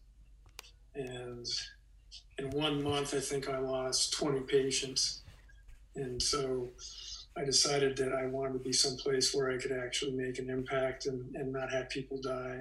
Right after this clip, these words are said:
And that just re-, that actually reinforced my predisposition to go into orthopedics. I was at this stage where, since I'd gone to the University of Washington Medical School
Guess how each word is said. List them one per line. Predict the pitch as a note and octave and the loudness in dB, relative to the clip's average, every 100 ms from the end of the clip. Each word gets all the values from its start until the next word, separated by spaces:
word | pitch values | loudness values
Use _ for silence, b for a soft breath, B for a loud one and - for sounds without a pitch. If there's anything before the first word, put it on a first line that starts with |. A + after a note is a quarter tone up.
| - | -6
And | D3 C3+ B2+ - - - | -4 -4 -6 -14 -12 2
that | E3 D#3 | 4 6
just | D3+ - | 4 4
re-, | D3 D3 - - - - B B B - | 2 0 -4 -16 -20 -14 B B B -2
that | D#3 | 2
actually | D3 C#3 - C3+ C3 | 4 6 4 4 2
reinforced | C#3+ C3+ B2+ - C#3+ C#3 - - - - - - - - - - - - | 0 2 0 2 4 4 4 0 -4 -8 -14 -8 -6 -6 -12 -12 -14 -6
my | C#3 B2+ B2 - - - - - | -4 -4 -6 -10 -18 -20 -12 2
predisposition | E3 C#3 - - C#3+ C#3 C3+ C#3 | 4 4 0 0 4 6 6 4
to | C3+ | 2
go | C3+ | 2
into | C3 | 4
orthopedics. | C3 A#2+ - C#3+ | 2 0 0 4
I | |
was | D3+ C#3+ C3+ | 4 4 2
at | - B B B - | -2 B B B -4
this | C#3+ C#3 | 4 6
stage | - D3 C#3+ C#3 | 10 10 10 6
where, | C#3 C3+ B2+ - - - - - - | 4 4 2 -6 -18 -20 -20 -20 -16
since | - - D3 | -2 2 4
I'd | C#3+ C#3 | 4 4
gone | C#3+ C3+ | 2 2
to | |
the | C3+ | 2
University | C3+ C3 C#3+ | 4 4 4
of | C3+ | 2
Washington | C3+ - C#3 C3 | 0 0 0 -2
Medical | C3+ C3+ - | -2 -2 0
School | - C#3+ C#3 C3 | 2 4 6 4